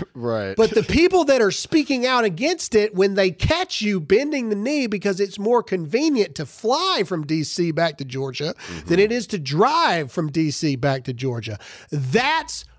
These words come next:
Speaker 2: what I've been saying the whole time.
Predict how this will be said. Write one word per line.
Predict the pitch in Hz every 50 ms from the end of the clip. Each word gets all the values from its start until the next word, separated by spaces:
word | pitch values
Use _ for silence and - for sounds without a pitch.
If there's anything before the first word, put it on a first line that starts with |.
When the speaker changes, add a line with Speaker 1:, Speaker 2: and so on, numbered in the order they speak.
| _ _
Speaker 2:
what | 127 131 143 180 233 269 285 302 294 - - _
I've | - 208 208 208 190 139 151 139
been | - 214 240 247 254 254 254 247 233 - - _ _
saying | - - - - - 214 226 240 247 247 254 247 247 240 220 - - - -
the | 160 175 180 170 147
whole | 135 208 233 240 240 240 240 233 226 - - _ _ _ _
time. | - - 214 233 247 240 226 196 143 110